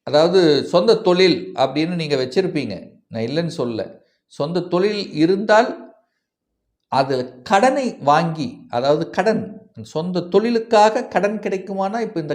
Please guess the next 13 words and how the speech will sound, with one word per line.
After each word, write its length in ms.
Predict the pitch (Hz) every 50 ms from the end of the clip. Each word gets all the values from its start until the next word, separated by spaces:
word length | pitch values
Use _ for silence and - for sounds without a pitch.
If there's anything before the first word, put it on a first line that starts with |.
| 147 143
காலகட்டம் 480 | 139 151 151 151 147 147 165 170 170 170
கடன் 240 | 196 220 220 220 -
கிடைக்கும். 340 | 147 127 117 - - - - _ _ _ _ _ _ _ _ _ _ _ _ _ _ _ 135
ஏன்னா 160 | 147 180 196 185 147 123
வக்ரம், 500 | 143 160 165 160 175 226 240 220 180 127 120 123 131
குரு 180 | 175 214 233 226 185 151 147
வக்ரமாகி 800 | 151 151 156 170 202 220 220 208 202 202 208 208 214 220 220 202 175
உங்க 200 | 165 165 147 151 - - - 127 135
ராசியை 480 | 143 151 196 220 - - 208 190 170 - - 123
பார்க்கிறார், 420 | 120 117 113 - - 107 98 - - - 117 139 151
ஆறாம் 380 | 175 190 214 220 226 226 220 214
அதிபதி 280 | 208 208 185 196 196 202 190
உங்களை 160 | 170 151 143